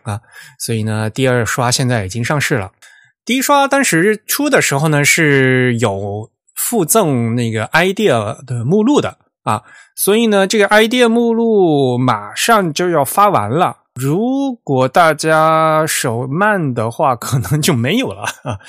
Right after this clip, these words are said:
我不知道的，现在出版社它是怎么发货的，反正它也是，呃，就是发完为止就没有了啊。所以呢，大家如果想要有那个，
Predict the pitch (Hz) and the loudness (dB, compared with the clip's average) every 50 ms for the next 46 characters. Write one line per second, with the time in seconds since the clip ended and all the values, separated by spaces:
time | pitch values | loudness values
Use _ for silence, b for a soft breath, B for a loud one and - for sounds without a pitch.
0 | B B - 139 139 202 233 294 320 330 196 151 147 143 143 143 135 170 160 151 | B B -8 -6 -4 -2 -2 0 2 2 4 4 4 4 4 2 0 0 -2 -2
1 | 147 - 180 151 131 117 135 135 135 127 143 120 113 104 110 113 - 120 120 - | -2 0 0 0 0 0 0 -2 -2 -2 -2 -4 -4 -6 -6 -4 -4 -4 -2 -2
2 | 156 123 107 104 104 - 110 123 165 170 156 165 190 139 98 104 113 123 120 113 | -2 -2 -4 -4 -8 -8 -6 -6 -4 -2 0 0 0 -2 -4 -6 -6 -6 -6 -6
3 | B B B B B B B B - 120 113 117 117 113 - 147 127 - 135 117 | B B B B B B B B -6 -4 -2 -2 -2 -2 -2 -2 -2 0 -2 -2
4 | 110 107 104 104 110 - _ _ _ _ _ - 175 180 180 180 180 180 220 175 | -2 -4 -6 -8 -10 -14 _ _ _ _ _ 0 2 4 4 4 2 2 2 0
5 | 139 107 110 117 135 123 120 110 110 135 196 208 135 98 92 98 - _ _ _ | 0 -2 -2 -2 -2 -2 -2 -2 -2 0 0 -2 -2 -4 -8 -14 -18 _ _ _
6 | - 123 113 113 113 - - 131 127 127 123 123 123 127 - 143 131 120 139 131 | -4 -4 -4 -4 -4 -6 -6 -4 -4 -2 -2 -2 -2 0 0 0 0 2 0 0
7 | 131 160 233 233 190 165 - - - 117 123 147 175 214 240 220 175 143 131 117 | 2 0 2 2 2 2 2 2 0 0 -2 -2 0 2 2 2 2 2 0 -2
8 | 117 135 160 165 143 127 120 131 123 120 | -2 -2 -4 -4 -4 -2 -2 -2 -2 -2